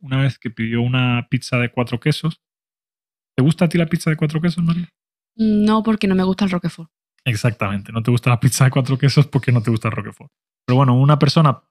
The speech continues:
Speaker 1: pidió una pizza de cuatro quesos, yo no sé qué pensaba que era, supongo que pensaba que era con más queso <laughs> o algo así. Y recuerdo que, que llamaron, ¿sabes? Eh, "Es que está mala, está mala, la pizza está mala". Entonces cuando llegué allí a ver qué pasaba y a, a recogerla, ¿no?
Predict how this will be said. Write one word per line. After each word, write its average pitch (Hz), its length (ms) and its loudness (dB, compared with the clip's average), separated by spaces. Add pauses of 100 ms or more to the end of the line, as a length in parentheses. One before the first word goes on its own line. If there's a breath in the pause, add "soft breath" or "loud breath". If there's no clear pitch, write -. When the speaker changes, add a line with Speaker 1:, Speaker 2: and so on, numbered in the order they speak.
(100)
Speaker 1:
pidió 113 220 0
una 135 160 2
pizza 135 260 -2
de 135 80 2
cuatro 135 280 2
quesos, 165 320 2
yo 131 100 2
no 127 80 2
sé 120 120 -2
qué 113 100 -8
pensaba 110 440 -2
que 123 140 0
era, 170 180 2
supongo 107 380 -16
que 107 80 -20
pensaba 104 320 -2
que 110 80 0
era 104 100 0
con 107 160 -2
más 123 200 -4
queso - 280 0 (100)
<laughs> - 80 -20
o 117 140 2
algo 120 180 2
así. 123 200 -2 (880 loud breath)
Y 143 100 6
recuerdo 143 400 4
que, 143 300 4
que 123 140 2
llamaron, 127 520 4
¿sabes? 139 500 0 (280)
Eh, 107 420 -2
"Es - 100 -4
que - 140 -4
está 180 240 0
mala, 170 480 2
está 160 240 -2
mala, 165 320 2
la 117 200 -2
pizza 156 280 -2
está 156 220 0
mala". 147 260 2
Entonces 113 320 0
cuando 107 320 -2
llegué 107 240 0
allí 156 420 4 (560)
a 98 80 -2
ver 107 160 -2
qué - 100 -8
pasaba 147 420 2
y - 20 0
a, 101 140 -2
a - 220 -6
recogerla, 139 540 2
¿no? 190 180 4